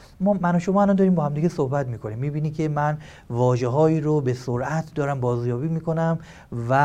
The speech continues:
عرض کنم حضورت که همه رو تولید می‌کنم و میزان خطای منم خیلی کمه و با توجه به آمارهایی که داریم، اینه که خ-، میزان خطای ما با این سرعت زیاد، با این اتوماتیسیتی، یعنی، اه، خودکار بودن زیاد،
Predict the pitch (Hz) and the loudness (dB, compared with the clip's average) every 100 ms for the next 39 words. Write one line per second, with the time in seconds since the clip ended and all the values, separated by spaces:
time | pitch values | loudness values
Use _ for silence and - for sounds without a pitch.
0 | 131 120 123 113 - 127 120 117 139 143 | 4 0 -2 -4 -4 -4 -2 -4 -4 -4
1 | - 151 123 123 143 139 117 139 160 175 | -2 -2 0 0 -2 -2 -4 -2 -2 -2
2 | 180 180 185 185 - - - 127 143 151 | 2 4 2 0 -10 -16 -10 -2 0 2
3 | 160 175 240 - 180 196 254 196 143 123 | 2 2 2 2 0 2 2 2 0 -2
4 | 110 110 117 104 101 - - - - 123 | -4 -2 -4 -4 -6 -10 -20 -20 0 4
5 | 123 120 131 139 135 147 165 147 131 127 | 4 2 -2 0 0 0 2 2 0 0
6 | 127 135 135 131 127 143 190 208 - - | 0 -2 -2 -2 -2 0 0 -2 -8 -2
7 | 175 185 202 180 160 147 151 156 156 151 | 0 2 0 0 0 0 0 0 -2 0
8 | 156 - 220 196 147 123 147 156 240 226 | -2 0 0 2 0 2 2 2 -2 -2
9 | 151 135 131 127 113 117 113 110 117 139 | -2 -2 -4 -6 -6 -4 -2 -2 -4 0
10 | 190 196 - - - 147 139 135 131 127 | 0 0 -6 -20 -6 -2 -2 -2 -4 -6
11 | 127 - 127 127 147 127 110 117 123 - | -8 -8 -8 -4 -4 -4 -4 -6 -8 -10
12 | 117 107 - - - 110 107 104 - - | -10 -12 -18 -14 -4 -2 -2 -4 -4 -2
13 | 127 - 135 127 123 120 117 123 127 170 | -2 -2 2 4 4 0 -4 -2 0 0
14 | 135 117 113 135 175 202 | 0 -4 -2 2 2 0